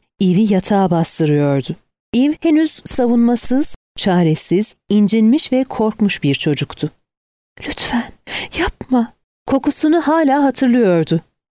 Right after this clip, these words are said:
Şekerli alkol kokusu. Çok tatlı, çok güçlü. Tecavüz ederken çığlıklarını bastırmak için elini ağzına kapadığından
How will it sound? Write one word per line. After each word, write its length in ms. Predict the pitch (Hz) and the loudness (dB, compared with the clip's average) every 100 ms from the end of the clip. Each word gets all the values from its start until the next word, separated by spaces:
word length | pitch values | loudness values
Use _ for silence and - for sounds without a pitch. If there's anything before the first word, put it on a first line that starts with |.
| - | -6
Şekerli 560 | - 196 202 190 196 | -4 -2 0 0 0
alkol 440 | - 180 185 196 175 | 0 -2 0 -2 -2
kokusu. 540 | - 147 - - 165 - _ | -2 -4 -4 -4 -6 -10 _
Çok 240 | - 262 - | -6 -6 -2
tatlı, 500 | 180 160 - 151 143 _ _ _ | -4 -4 -4 -4 -4 _ _ _
çok 240 | - 190 - | -4 -4 -2
güçlü. 460 | 156 - - 151 214 _ _ - | -4 -2 -2 -4 -6 _ _ -6
Tecavüz 540 | 277 285 302 320 370 | -2 0 2 2 2
ederken 600 | 226 233 262 254 196 170 202 _ _ | 2 2 0 0 0 2 0 _ _
çığlıklarını 600 | - 262 277 294 294 302 | -2 0 2 2 0 2
bastırmak 560 | 285 240 - 254 254 254 | 2 0 0 2 0 0
için 260 | - 254 240 - | -2 0 0 0
elini 360 | 214 240 330 - | 2 2 2 0
ağzına 460 | 208 220 240 254 | 0 0 2 0
kapadığından 840 | 247 170 170 175 160 151 156 220 | 0 -2 0 0 2 2 2 0